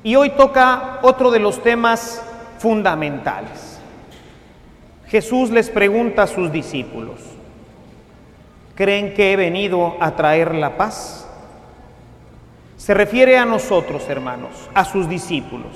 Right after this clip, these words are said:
la gente de los grupos apostólicos, la gente que viene a misa, la gente que pertenece a los coros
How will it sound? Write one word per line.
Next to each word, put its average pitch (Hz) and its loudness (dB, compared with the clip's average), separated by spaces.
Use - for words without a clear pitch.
la 175 2
gente 214 0
de 202 4
los 185 0
grupos 208 0
apostólicos, 117 -4
la 196 2
gente 226 -2
que 202 0
viene 196 -2
a 185 -2
misa, 160 -8
la 180 6
gente 233 0
que 220 -2
pertenece 208 0
a 196 6
los 175 -2
coros - -12